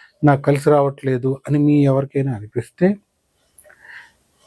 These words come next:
నా నంబర్కి సంప్రదించండి.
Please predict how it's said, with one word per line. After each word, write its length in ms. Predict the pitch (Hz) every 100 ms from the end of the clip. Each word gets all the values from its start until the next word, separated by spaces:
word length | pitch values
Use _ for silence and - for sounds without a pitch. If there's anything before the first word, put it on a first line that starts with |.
| 587 _ _ _ _ _ _ _ - - -
నా 140 | 123 127
నంబర్కి 420 | 123 135 151 147
సంప్రదించండి. 760 | 139 131 143 143 139 156 147 120